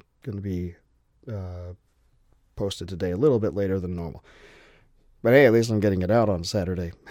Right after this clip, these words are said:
<laughs> as opposed to the la-, a few weeks back where I missed a couple weeks. Yeah, is what it is. But hey, so what were we here for today, besides me talking about the cool day I had yesterday,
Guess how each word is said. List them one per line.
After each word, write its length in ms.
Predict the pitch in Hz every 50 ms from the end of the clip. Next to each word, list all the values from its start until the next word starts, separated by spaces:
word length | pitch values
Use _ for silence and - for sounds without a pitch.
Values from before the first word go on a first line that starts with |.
| - -
<laughs> 240 | - - - -
as 220 | 127 107 - - -
opposed 420 | 139 - - 120 120 113 - -
to 180 | - 104 110 107
the 80 | 101
la-, 120 | 101 104 - - 147 127 135 - - -
a 60 | 120
few 180 | - - 98 101
weeks 160 | 104 104 -
back 340 | - - 104 98 87 - -
where 180 | 87 92 92
I 100 | 87 87 - - _ _ _ - - _ _ _ _ _
missed 220 | 139 117 107 - -
a 40 | -
couple 240 | - 95 - 92
weeks. 300 | 85 65 - - - - - _ _ _ _ _ _ _ _ -
Yeah, 160 | 160 151 143 - _ -
is 160 | 107 98 92
what 120 | 92 90
it 80 | 82 -
is. 160 | - - - - - - - - - - - _ _ _ _ _ _ _ _ _ _ _ _ _ _ _ _
But 180 | - 131 - -
hey, 180 | 196 202 - -
so 160 | - 139 131
what 260 | 143 170 - - -
were 120 | 127 135
we 100 | 143 131
here 160 | 123 156 180 175
for 260 | - - 117 101 98
today, 420 | - - 90 98 92 104 110 117 - -
besides 380 | - 113 - 110 107 104 104 104
me 160 | 107 110 104
talking 320 | - 117 107 104 - 95
about 200 | 95 104 104 -
the 60 | - -
cool 380 | - 143 120 120 117 101 - _ _ _ _ _
day 260 | - 127 123 123 123
I 80 | 123 123
had 260 | 113 127 117 113 101
yesterday, 480 | 127 - - - 98 101 95 104 135